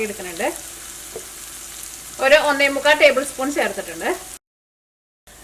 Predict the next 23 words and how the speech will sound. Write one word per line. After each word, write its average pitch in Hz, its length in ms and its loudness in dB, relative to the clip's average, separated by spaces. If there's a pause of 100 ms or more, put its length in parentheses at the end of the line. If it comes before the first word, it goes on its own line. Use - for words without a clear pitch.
(120)
ഞാൻ 294 140 8
അടുത്തത് 302 340 8
ചേർക്കുന്നത് 302 420 6
മുളക് 269 220 8
പൊടിയാണ് 269 360 2
ചേർക്കുന്നത്. 220 480 2 (200)
ഞാനിവിടെ 269 340 4 (380)
എരിവില്ലാത്ത 285 480 2
നമ്മുടെ, 294 220 2 (180)
ആം, 254 200 -2 (140)
കാശ്മീരി 269 420 2
മുളക് 254 160 6
പൊടി 254 140 2
ഉണ്ടല്ലോ, 208 260 2
അതാണ് 226 260 -2
ചേർക്കുന്നത്. 196 420 -4 (640)
അപ്പൊ 233 180 -4 (380)
മുളക് 269 180 10
പൊടിക്ക് 311 280 4
ഞാനൊരു 302 340 4
കറക്റ്റ് 277 340 6
അളവ് 247 240 8
പറയുന്നില്ല, 226 380 0